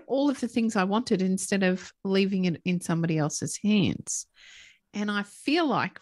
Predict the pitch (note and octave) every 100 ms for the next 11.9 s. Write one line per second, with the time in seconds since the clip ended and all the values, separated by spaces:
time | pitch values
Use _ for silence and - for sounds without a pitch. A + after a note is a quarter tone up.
0 | - G#3+ - G3+ G3 D#3 F3+ G3+ F#3 -
1 | G#3 G3+ G3+ F#3 D#3 D#3+ G3 - F#3+ F#3+
2 | G3+ G#3+ A3+ A#3+ A3+ _ _ _ - G#3+
3 | - B3 B3+ C4 - A3 - - A#2 D3
4 | - F3+ G3+ A3+ B3 C4+ B3 B3+ C4+ A#3
5 | G3 G3 - G3+ - G3 F3 - - F#3
6 | F3+ D#3 F3+ - - F3+ F3+ - F#3+ -
7 | G3+ F#3+ F#3+ _ - _ - F3 D#3+ D#3+
8 | D#3+ D#3 F3 G3 A2+ C#3+ C4+ C4 - -
9 | _ _ _ _ - - - B3+ A#3+ A#3+
10 | G#3 F3+ F#3 F3+ F#3+ G#3 F3+ F3 F3 E3+
11 | E3 - F3 F3 F3+ G3 F3 F3 F3